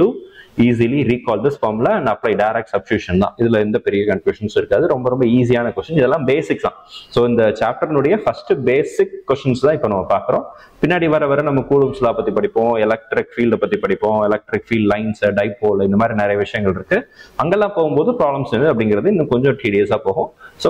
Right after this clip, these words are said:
கொஞ்சம் டைம் டேக்கிங்காகவும் இருக்கும். அதுல எப்படி நம்ம ஈஸியா சால்வ் பண்ணலாம் அப்படிங்கிறதையும் நம்ம அடுத்தடுத்த இதுல பார்க்கலாம். So, நெக்ஸ்ட் கொஸ்டின் பார்க்கலாம். செகண்ட் கொஸ்டின், uh, so a conductor has fourteen point four into ten to the power minus nineteen coulomb positive charge.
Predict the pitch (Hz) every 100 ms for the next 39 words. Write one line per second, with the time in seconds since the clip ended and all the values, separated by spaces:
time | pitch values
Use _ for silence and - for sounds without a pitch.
0 | 160 151 147 139 139 127 - 101 107 123
1 | 104 - 226 - 127 208 160 131 147 120
2 | 107 107 107 110 98 98 - 92 95 92
3 | 92 92 160 214 110 92 - - 90 85
4 | - 80 76 - - - 143 151 - 143
5 | 123 107 - 156 - - - - - -
6 | 165 165 123 175 254 - - _ - -
7 | - 104 110 127 139 139 123 123 151 190
8 | 220 247 - _ 131 147 190 - _ _
9 | _ - - - 135 185 220 214 165 147
10 | 139 - 131 147 233 - - - 127 131
11 | 165 220 113 131 131 143 139 139 131 113
12 | 123 123 120 117 120 160 156 202 185 185
13 | 247 - - 127 123 127 143 143 160 214
14 | - - - 101 85 -